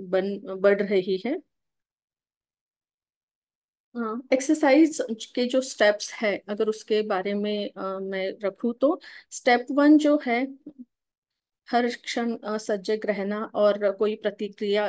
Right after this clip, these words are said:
किए बगैर अपने भाव विचार को देखना। ये जो स्टेप है, ये करने में मुझे ज्यादा टाइम नहीं लगा। इसका रीजन ये था कि मैं कॉलेज में पढ़ते वक्त स्वामी विवेकानंद के बुक्स पढ़ा करती थी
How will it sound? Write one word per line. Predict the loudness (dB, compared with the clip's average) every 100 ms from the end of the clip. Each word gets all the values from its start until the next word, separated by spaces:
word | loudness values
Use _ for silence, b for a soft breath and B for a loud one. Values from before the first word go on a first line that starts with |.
| -4 -8
किए | -2 -2
बगैर | -2 -4 -4 -6 -8
अपने | -10 -8 -8
भाव | -6 -8 -6
विचार | -8 -6 -6 -4
को | -6
देखना। | -4 -4 -4 -4 -4 -6 B B B 2
ये | 4 4
जो | 2 2
स्टेप | 0 2 2 2 -2
है, | -2 0 -2 -4 -6
ये | -2 -4
करने | -2 -2 2 4
में | 6 4
मुझे | 4 2 0 0 -2 -8 _ -6
ज्यादा | -2 0 2 0
टाइम | 2 2 2
नहीं | 0 0 0 0
लगा। | -2 -2 -6 -4
इसका | -6 0 2
रीजन | 2 2 2 4
ये | 2 -2
था | -2 -4 -6 -8 B B B -4
कि | -2 2
मैं | 2 2 0 0
कॉलेज | 2 2 0 0
में | 0 0 0
पढ़ते | -4 -2 -4
वक्त | -4 -6
स्वामी | -10 -8 -6 -6 -4
विवेकानंद | -4 -6 -8 -8 -8 -10 -8
के | -4 -2 -2
बुक्स | -4 -8 -8 -8
पढ़ा | -6 -4 -4
करती | -4 -6 -4 -8
थी | -2 0 0